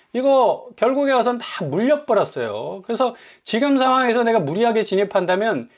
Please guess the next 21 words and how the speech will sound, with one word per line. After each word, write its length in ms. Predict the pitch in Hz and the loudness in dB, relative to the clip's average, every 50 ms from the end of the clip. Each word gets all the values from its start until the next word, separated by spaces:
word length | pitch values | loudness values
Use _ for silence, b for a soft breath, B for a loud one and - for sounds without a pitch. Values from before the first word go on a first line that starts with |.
| b b | b b
물릴 400 | 185 147 170 220 254 277 262 247 | -4 0 0 2 2 0 0 0
가능성이 400 | 247 226 202 196 - 233 208 143 | 0 0 0 0 -4 -6 -6 -8
높다라는 520 | 120 113 131 - 170 160 165 143 131 113 | -8 -8 -6 -4 -4 -4 -4 -4 -6 -8
얘기지. 480 | 104 95 98 95 95 95 110 113 113 - _ _ _ b b b b b b b b | -10 -12 -14 -16 -18 -20 -20 -20 -20 -20 _ _ _ b b b b b b b b
이제 100 | b 208 | b -4
마포구 560 | 170 139 139 175 202 - - 254 254 240 247 240 | 0 2 2 2 0 0 0 0 0 2 2 2
뭐 320 | 233 226 220 208 165 147 | 2 2 2 2 0 0
삼 180 | - 233 226 233 | -2 -2 -2 -2
주일 220 | 220 233 226 208 | 0 0 0 0
상간의 340 | 220 220 208 214 214 208 190 | 0 0 2 2 0 2 2
거래 400 | 175 175 170 185 160 123 104 - b b b b b b | 2 2 2 2 0 -2 -4 -6 b b b b b b
엄청나게 480 | 139 170 185 - 226 226 226 208 214 | -8 -6 -2 -2 0 2 2 2 2
올랐던 480 | 196 139 147 170 190 196 196 - 196 185 | 2 2 2 2 2 2 2 0 0 2
마포구도 880 | 147 220 233 - - 202 196 180 160 151 190 202 175 135 117 110 110 113 | 2 2 2 0 0 -2 -2 -2 -2 0 0 0 0 0 -2 -4 -6 -8
지금 180 | 170 175 151 | -8 -6 -2
마포자 420 | 113 117 131 139 - 220 208 214 208 | 0 0 0 0 0 0 0 0 0
힐스테이트가 600 | 190 233 214 - - 214 196 202 196 196 196 202 | 0 -4 -6 -4 -4 -4 -2 -2 -2 -4 -2 -2
팔억 260 | - 226 226 233 220 | -2 -4 -4 -4 -6
칠천, 440 | - 190 156 - - 127 107 98 _ - 120 | -10 -10 -10 -8 -8 -10 -10 -12 _ -14 -8
육억 300 | 127 156 202 208 202 - | -4 -2 -2 -2 -2 -2
팔천, 360 | 170 135 - - 139 - | -4 -4 -4 -6 -12 -14